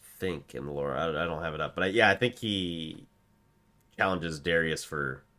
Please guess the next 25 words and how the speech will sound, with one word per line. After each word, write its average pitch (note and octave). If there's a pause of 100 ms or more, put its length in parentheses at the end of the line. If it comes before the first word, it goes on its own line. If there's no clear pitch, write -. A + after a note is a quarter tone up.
(760)
for -
the D#2
general, D2+
um, B1+ (380)
of E2
a D#2
Noxian D2
army. D2 (240)
He's G3+
actually, G3
his, A#2+
his A2+
lore G2+
is E2+
actually F2+
just -
badass, C2
and, C2+ (600)
like, -
the F#2+
whole, F#2+ (480)
uh, E2
demonic D2+
thing C#2
was C2+